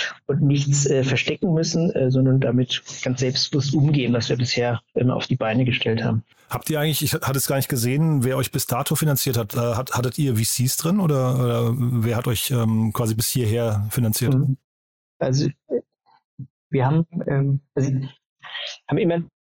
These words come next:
Speaker 1: das Ziel, ähm, was jetzt Investitionsentscheidungen oder Unternehmensentscheidungen zu treffen, eher sind wir, glaub ich, sehr umsichtig und sehr bedächtig an der Stelle. Ähm, wir haben wenig Kapital aufgenommen, sodass Stand heute,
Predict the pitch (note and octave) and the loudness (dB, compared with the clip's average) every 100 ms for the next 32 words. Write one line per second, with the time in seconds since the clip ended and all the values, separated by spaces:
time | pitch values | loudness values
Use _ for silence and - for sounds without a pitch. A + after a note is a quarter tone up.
0 | - C#3 C#3+ B2 C#3+ E3+ G3 G#3+ G3+ - | -6 -4 -4 -6 -2 2 2 2 0 -2
1 | D3 C#3+ D3 C#3+ C#3+ C3+ C#3 C3+ D3 C#3 | -2 0 2 2 0 0 -2 0 0 2
2 | C#3 C#3+ D3 D#3+ G3+ G3+ D3+ C#3+ D3 E3+ | 0 0 0 2 2 2 0 0 0 2
3 | D#3+ D#3+ - B2+ C3 C3+ D#3 E3+ D3+ - | 2 2 2 2 2 2 2 2 2 0
4 | C#3 C#3+ C#3 - C#3+ C#3 C#3+ C#3+ D#3 D3 | 0 0 0 -2 -4 -2 -2 0 2 2
5 | - C#3 - C3 C3 C3 C3 _ _ _ | 0 -2 -2 0 0 0 -2 _ _ _
6 | _ _ - C#3 C#3 B2+ B2 C3 C#3 F3 | _ _ -2 0 0 -2 0 0 2 2
7 | G3+ G3+ G3 F3 E3+ C#3 C#3 C3+ C3+ C#3 | 4 2 0 0 2 2 0 2 2 0
8 | - D3 F3 F3 F3+ G#3 - E3 E3 - | -2 -2 -2 -2 0 -2 0 0 0 0
9 | E3 F#3 A3 - - - - - _ _ | 0 0 0 -6 -16 -16 -18 -20 _ _
10 | _ _ C3 C3 C3 C3+ B2 C#3+ C#3+ C#3+ | _ _ 0 2 4 4 4 4 4 2
11 | C#3+ C#3+ C#3 B2 B2+ E3 E3+ E3+ - - | 2 2 4 4 4 4 4 2 -4 -4
12 | C3+ C#3 C#3 C#3 E3+ - F3 E3+ E3 D#3 | -2 0 0 0 0 0 2 2 2 2
13 | C#3 C3 - - C3+ C3 C3+ C3+ C#3+ D#3 | 0 0 -2 -2 -2 0 0 0 2 2
14 | D3 C#3+ | 2 2